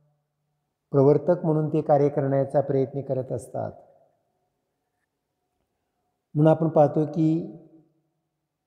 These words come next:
ही शासन संस्था अधिक लोकाभिमुख झाली, लोकांनी ती शासन संस्था स्वीकारली आणि म्हणून खऱ्या अर्थाने जगाचं लोकशाहीकरण झालं असल्याचं मला पाहायला मिळतं.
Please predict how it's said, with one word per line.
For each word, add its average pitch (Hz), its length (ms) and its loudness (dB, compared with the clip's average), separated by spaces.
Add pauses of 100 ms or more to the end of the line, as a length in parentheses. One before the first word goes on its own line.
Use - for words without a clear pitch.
(180)
ही 175 80 0
शासन 156 440 0
संस्था 147 460 0
अधिक 127 260 0 (100)
लोकाभिमुख 143 760 0
झाली, 127 600 -4 (1160)
लोकांनी 147 460 2
ती 151 200 -4
शासन 147 400 -2
संस्था 147 440 -2
स्वीकारली 135 720 -2 (1400)
आणि 139 140 0
म्हणून 160 320 2 (880)
खऱ्या 147 180 4
अर्थाने 143 340 -2
जगाचं 135 640 0 (880)
लोकशाहीकरण 147 920 2
झालं 135 260 2
असल्याचं 127 320 -6
मला 131 140 -2
पाहायला 127 420 2
मिळतं. 117 480 -6